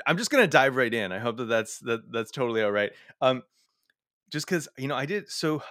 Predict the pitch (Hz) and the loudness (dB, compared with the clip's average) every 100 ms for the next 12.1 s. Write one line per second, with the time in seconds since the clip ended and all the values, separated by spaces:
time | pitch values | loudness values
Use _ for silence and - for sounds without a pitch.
0 | - 127 214 196 156 135 160 - - 131 | -8 -4 -4 -6 -4 -2 -2 -6 -8 -4
1 | 135 - 95 92 - - 107 104 117 - | -4 -2 -4 -4 -6 -8 -6 -6 -8 -8
2 | 139 - - 135 143 131 110 101 110 95 | -8 -10 -10 -8 -8 -4 -6 -6 -8 -8
3 | 80 - 101 98 104 90 98 127 139 120 | -8 -10 -10 -8 -8 -8 -10 -10 -6 -4
4 | 110 104 - - - - 104 117 165 196 | -4 -6 -14 -12 -12 -8 -6 -4 -4 -4
5 | 120 110 123 95 110 - 117 - 104 95 | -6 -4 -4 -6 -12 -10 -10 -6 -6 -4
6 | 101 98 - 98 98 113 - 123 131 151 | -6 -8 -8 -8 -8 -8 -6 -6 -6 -10
7 | - 90 - 87 92 98 120 139 - - | -8 -8 -8 -10 -6 -4 -4 -6 -12 -14
8 | 127 123 123 117 123 127 170 - _ _ | -14 -12 -12 -10 -10 -6 -6 -8 _ _
9 | _ _ _ 131 135 131 - 139 139 135 | _ _ _ -2 -2 -2 -6 -4 -2 -2
10 | 190 247 120 123 123 107 - - 120 127 | -4 -6 -2 2 2 0 -6 -4 -2 -2
11 | 160 147 120 - - 113 107 101 101 98 | -2 -4 -8 -16 -6 0 2 4 4 2